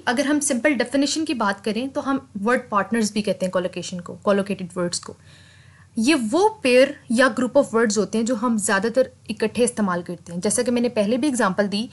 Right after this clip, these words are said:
कि जो एडजेक्टिव फास्ट है वो हमेशा फूड के साथ ही कोलोकेट होता है, ना कि हम ये कहते हैं कि फास्ट मील। We always say fast food। तो ये कोलोकेशन है।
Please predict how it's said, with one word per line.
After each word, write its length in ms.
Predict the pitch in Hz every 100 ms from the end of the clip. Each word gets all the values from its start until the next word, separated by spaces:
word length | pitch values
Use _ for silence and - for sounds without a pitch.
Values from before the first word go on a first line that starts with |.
| - -
कि 80 | 285
जो 100 | 285
एडजेक्टिव 520 | - 233 202 254 320
फास्ट 520 | - - 208 233 320
है 280 | 240 175 220 -
वो 80 | 233
हमेशा 380 | 269 269 254 302
फूड 300 | 294 269 247
के 120 | 285
साथ 200 | 277 233 311
ही 60 | 269
कोलोकेट 440 | 226 196 208 190
होता 180 | 165 160
है, 60 | - _ - -
ना 160 | 247 269
कि 120 | 269
हम 180 | 302 285
ये 160 | 233 277
कहते 260 | 269 262
हैं 120 | 262
कि 80 | 254
फास्ट 400 | - 226 214 -
मील। 320 | 226 208 190 190 - - -
We 60 |
always 380 | 277 285 294 415
say 200 | - 294
fast 300 | 302 220 208
food। 240 | - 269 208 - - _ - -
तो 60 | 302
ये 160 | 277
कोलोकेशन 540 | 349 277 214 208 170 170
है। 200 | 151